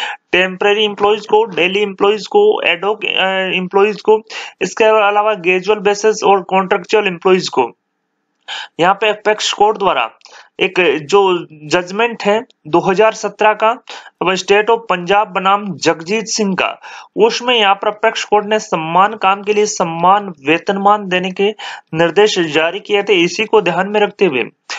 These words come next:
कमलेश जी पांड्या की जो रिट याचिका थी, जिसमें जस्टिस दिनेश जी मेहता की अदालत ने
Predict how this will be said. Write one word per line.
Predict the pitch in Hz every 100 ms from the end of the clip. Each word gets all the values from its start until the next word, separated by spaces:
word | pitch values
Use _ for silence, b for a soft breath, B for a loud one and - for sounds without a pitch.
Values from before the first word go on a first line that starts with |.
| B B 156
कमलेश | 165 196 226
जी | 190 196
पांड्या | - _ - 170 180 208
की | 214
जो | 190 214
रिट | 208 180 190
याचिका | 208 202 202 214
थी, | 208 214 262 _ _ _ -
जिसमें | 190 220 220
जस्टिस | 160 180 - 240 226
दिनेश | 175 196 208
जी | 220
मेहता | 190 180 185
की | 220 202
अदालत | 185 202 196
ने | 180